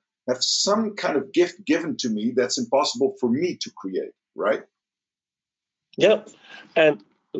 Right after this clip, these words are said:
Speaker 2: even if you do just a simple trick, it could be a walk around and you do something, and sometimes you do something like, for the people start thinking, "Whoa, this is impossible." They don't, you, you really see their eyes change into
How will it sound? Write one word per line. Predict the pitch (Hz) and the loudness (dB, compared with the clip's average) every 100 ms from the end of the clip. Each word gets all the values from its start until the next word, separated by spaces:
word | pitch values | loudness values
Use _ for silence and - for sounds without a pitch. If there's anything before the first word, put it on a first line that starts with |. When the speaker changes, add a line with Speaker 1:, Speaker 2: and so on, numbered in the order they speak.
| - | 0
Speaker 2:
even | 202 220 226 | 4 6 6
if | - | 6
you | 180 | 4
do | 160 | 4
just | 160 190 | 4 4
a | 151 | 2
simple | - 170 165 | 2 4 4
trick, | 123 120 104 | 4 4 2
it | 117 | 0
could | - 139 | 0 0
be | 131 | 6
a | 123 | 8
walk | 113 151 - | 8 6 6
around | 143 139 139 139 139 | 6 8 8 6 2
and | 120 110 | 0 -2
you | 117 | -2
do | 127 | -4
something, | 120 139 123 139 131 - _ _ - | 4 4 6 4 2 -2 _ _ -4
and | 123 | 2
sometimes | - 185 185 165 | 4 6 6 4
you | 151 | 2
do | 165 | 4
something | - 165 165 139 | 4 6 4 6
like, | 143 143 - _ _ _ _ | 6 4 -2 _ _ _ _
for | 143 | -8
the | |
people | - 180 156 | -4 -2 2
start | 165 151 | 4 4
thinking, | 156 143 _ _ - | 2 -2 _ _ 0
"Whoa, | 139 135 | 6 6
this | 117 135 | 6 4
is | 127 | 4
impossible." | 135 - 147 - 110 | 2 2 0 2 4
They | 107 | 8
don't, | 131 165 156 _ _ _ _ | 10 8 6 _ _ _ _
you, | - 143 139 | -4 -2 -2
you | 143 | 2
really | 170 208 | 4 4
see | - | 6
their | 175 156 | 8 8
eyes | 165 180 180 | 8 6 2
change | - 180 185 185 165 | 2 6 6 6 2
into | 165 165 165 | 0 0 -2